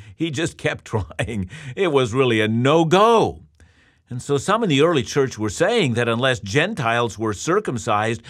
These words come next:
they can't be saved. And of course, they were saying, in effect, that the majority of Gentiles in the church of Antioch weren't saved, and that all those people that Paul and Barnabas had won to faith in Christ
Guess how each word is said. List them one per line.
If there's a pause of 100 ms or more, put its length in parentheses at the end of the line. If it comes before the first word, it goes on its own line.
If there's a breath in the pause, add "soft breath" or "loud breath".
(180 loud breath)
they
can't
be
saved.
And
of
course, (520 loud breath)
they
were
saying,
in
effect, (200 soft breath)
that
the
majority
of
Gentiles
in
the
church
of
Antioch
weren't
saved, (360 loud breath)
and
that
all
those
people
that (220 loud breath)
Paul
and
Barnabas
had
won
to
faith
in
Christ